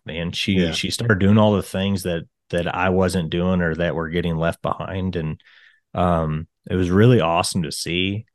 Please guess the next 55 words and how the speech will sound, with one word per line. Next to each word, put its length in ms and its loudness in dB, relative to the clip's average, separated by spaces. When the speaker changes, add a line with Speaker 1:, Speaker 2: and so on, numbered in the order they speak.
Speaker 1:
her 300 -2
take 260 -2
over 240 2
that. 300 2
And 120 -2
as 200 0
she 220 -2
learned 360 2
the 60 2
business 540 -2
and 100 -2
actually 340 -2
learned 500 0
the, 380 -4
the 140 0
work 340 2
that 100 2
we 100 2
do 220 2
and 100 -2
how 160 -2
things 320 -4
are 120 -4
done 340 2
and, 240 0
and 160 -2
all 200 2
of 80 -8
that, 360 0
it 120 0
really 340 4
got 260 -4
good. 300 -8
So, 340 0
you 100 -4
know, 100 2
at 100 -4
this 140 0
point 260 2
in 20 0
our 120 2
company, 480 0
she 320 -4
does, 680 0
uh, 260 -2
she 180 -4
runs 380 0
the 180 0
operations 720 0
and 120 -4
production 420 -4
side 240 -2
of 60 -4
the 60 -4
company. 560 -2